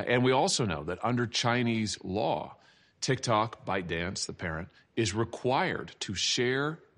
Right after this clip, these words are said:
data with the Chinese Communist Party.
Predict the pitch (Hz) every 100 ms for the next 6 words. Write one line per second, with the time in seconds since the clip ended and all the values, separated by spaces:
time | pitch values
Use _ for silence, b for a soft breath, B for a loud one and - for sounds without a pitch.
0 | 95 113 131 87 69 - _ _ _ -
1 | 92 113 123 - 123 - 104 107 - 101
2 | 104 107 - 131 180